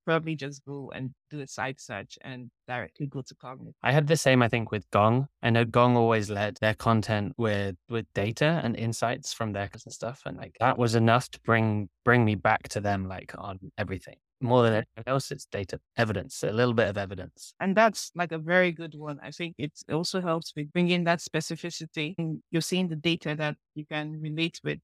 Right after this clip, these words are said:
Speaker 1: It's more like seeing yourself in the journey.
Speaker 2: Yeah.
Speaker 1: And so it becomes ex-, explicit and memorable at the same time.
Speaker 2: I think what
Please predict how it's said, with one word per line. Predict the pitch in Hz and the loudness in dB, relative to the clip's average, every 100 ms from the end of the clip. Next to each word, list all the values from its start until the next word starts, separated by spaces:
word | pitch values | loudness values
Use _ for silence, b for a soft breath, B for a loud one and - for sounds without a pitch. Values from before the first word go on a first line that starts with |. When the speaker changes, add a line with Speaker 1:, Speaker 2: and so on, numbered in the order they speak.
| _ | _
Speaker 1:
It's | - | -6
more | 175 | 0
like | 170 156 | 2 2
seeing | - 165 175 160 | -2 -4 -4 -4
yourself | 156 165 - 143 135 170 - - | -6 -6 -6 -2 -2 -2 -8 -2
in | 147 147 | 2 2
the | 143 | 0
journey. | 160 - 151 147 147 | -2 4 4 4 -2
Speaker 2:
Yeah. | - | -6
Speaker 1:
And | 156 | -8
so | 156 | -6
it | 151 | -8
becomes | 151 - 143 151 147 - | -8 -4 -4 -4 -10 -6
ex-, | 160 - - - | -4 -4 -10 -2
explicit | 180 - - 156 151 147 147 | -2 -4 -14 -12 -10 -10 -8
and | 151 147 | -8 -8
memorable | 151 143 139 139 131 | -10 -12 -16 -18 -18
at | 131 | -18
the | 143 | -20
same | - 131 147 | -20 -18 -16
time. | - 156 - | -18 -6 0
Speaker 2:
I | |
think | 170 180 | 4 6
what | 180 | 4